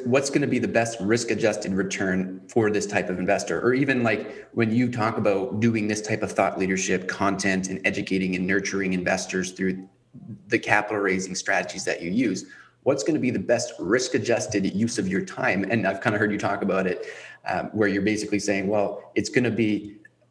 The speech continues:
a very low risk-adjusted, you know, basis for you going to invest thirty dollars into a podcast mic and then going to start the process."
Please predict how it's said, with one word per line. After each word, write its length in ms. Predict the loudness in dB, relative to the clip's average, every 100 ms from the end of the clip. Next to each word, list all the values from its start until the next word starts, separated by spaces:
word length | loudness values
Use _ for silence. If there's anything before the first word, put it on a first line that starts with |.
| _ -18 -18 -20 _
a 100 | 0
very 440 | 4 4 4 0 -4
low 500 | 0 2 4 4 2
risk-adjusted, 1160 | 2 2 2 2 -2 0 0 0 0 -2 -6 -6
you 120 | -2
know, 340 | -2 -2 -6 -16 _ _ _ -4
basis 380 | 4 4 4 0
for 120 | 2
you 160 | 2 2
going 320 | 2 2 2
to 220 | 0 -4 0
invest 460 | 2 4 2 0 0
thirty 240 | 2 2
dollars 420 | 0 0 0 0 0
into 180 | -2
a 60 | -2
podcast 600 | 0 0 0 -2 -2 -2
mic 500 | 0 -2 -4 -14 -12 0
and 120 | 2
then 140 | 2
going 220 | 2 0 0
to 80 |
start 260 | 0 0 0
the 60 | 0
process." 600 | 0 0 -2 -4 -8